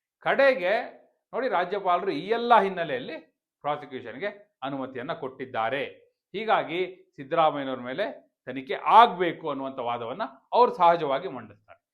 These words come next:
ಅದಾದ್ಮೇಲೆ ದೂರುದಾರ ಶುರು ಆಗುತ್ತೆ. ಅಬ್ರಹಂ, ಅಬ್ರಹಂ ಪರ ವಕೀಲರು ಮೊನ್ನೆ ಒಂದು ಪಾಯಿಂಟ್ ರೈಸ್ ಮಾಡಿದ್ರು.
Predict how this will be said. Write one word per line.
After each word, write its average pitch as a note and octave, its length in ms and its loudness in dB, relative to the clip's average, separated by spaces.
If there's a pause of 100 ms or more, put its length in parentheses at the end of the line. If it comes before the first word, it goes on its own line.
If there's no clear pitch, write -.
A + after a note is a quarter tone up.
(220)
ಅದಾದ್ಮೇಲೆ E3 560 0
ದೂರುದಾರ E3 500 0
ಶುರು C#3+ 400 -10
ಆಗುತ್ತೆ. - 500 -14 (340)
ಅಬ್ರಹಂ, D#3+ 640 2 (240)
ಅಬ್ರಹಂ D#3 360 -2
ಪರ E3 120 2
ವಕೀಲರು E3 380 -4
ಮೊನ್ನೆ D#3+ 220 -6
ಒಂದು E3+ 160 -4
ಪಾಯಿಂಟ್ D#3+ 240 -4
ರೈಸ್ D#3+ 220 -6
ಮಾಡಿದ್ರು. D3+ 340 -8